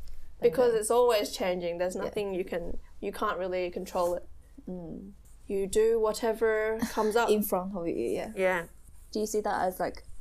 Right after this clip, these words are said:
Speaker 3: a major setback or, like, a challenge, or, like, do you think you're just gonna, like, sidestep that and do something different, or?
Speaker 2: I just feel, especially, uh,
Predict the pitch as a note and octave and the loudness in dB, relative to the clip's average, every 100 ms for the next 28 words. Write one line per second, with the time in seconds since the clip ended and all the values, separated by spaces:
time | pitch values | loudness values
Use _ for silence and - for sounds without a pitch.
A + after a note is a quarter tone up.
0 | - - - F#3+ F3+ F3 F3+ - - - | -2 -2 0 0 0 0 0 2 2 0
1 | - G#3 C4 D4 - F#3+ F3 D#3 - F3+ | 0 2 2 0 -2 0 0 -2 -4 -8
2 | - E3 D#3 G3+ C4+ D#4 C#4 - E3+ D#3 | -6 -4 -2 -2 -2 0 0 2 2 2
3 | - C3 - - - F#3 F3+ E3+ E3 E3+ | 0 -2 -6 -14 -10 -6 -6 -4 -4 -2
4 | D#3 D#3+ - E3 D#3+ C#3+ C#3 - - - | -2 -4 -4 -2 -2 -4 -4 -6 -4 0
5 | E3 D#3+ E3 - - D3 D#3 D#3 D#3+ - | 0 -2 -4 -4 -2 -2 -4 -8 -10 -12
6 | - - G#3 - A3+ B3+ A3+ D#3 - - | -12 -6 -6 0 0 0 -2 -4 -4 -10
7 | - - - - B3 - C5+ B4+ D4+ - | -18 -20 -12 -2 -2 2 4 6 8 6
8 | B3+ B3 B3 C#4 - D5 C5 - - - | 6 2 4 2 2 4 4 2 -14 -6
9 | - G3 F#3 F3+ | 0 2 2 0